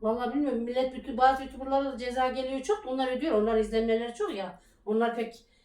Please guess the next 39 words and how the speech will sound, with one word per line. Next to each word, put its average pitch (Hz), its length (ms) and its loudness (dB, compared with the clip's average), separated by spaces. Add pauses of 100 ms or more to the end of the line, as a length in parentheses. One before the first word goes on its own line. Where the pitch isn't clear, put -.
(120)
etkilemiyor 226 600 0
yani. 180 320 -6
Bizim 220 220 -2
izlenmemiz 240 540 -2
yok. 262 140 0
Zaten 240 340 -2
para 262 200 0
kazanamıyoruz. 233 640 -2
Bir 233 100 -10
de 240 100 -4
ceza 247 280 -2
gelince, 269 500 -2 (440)
e, 190 260 -6
bana 220 200 2
da 220 60 2
hak 220 160 -2
vermeniz 196 360 -2
gerekiyor. 180 480 -8
Zor, 208 240 -6
zor 233 240 -4
oluyor 180 200 -4
yani 180 380 -6
haliyle. 175 600 -6 (340)
Benim 196 220 -2
bir 202 140 -2
maaşım 202 400 -4
falan 208 260 -2
da 190 40 -4
yok 170 140 -4
onu 175 120 -4
ödemek 175 340 -8
için. - 380 -12 (680)
Yani 180 180 -8
eşimin 190 320 -4
parasından 190 400 -6
ödeyeceğim. 170 560 -6
<laughs> - 1700 -20
Öyle 185 260 -4
yani. 170 340 -8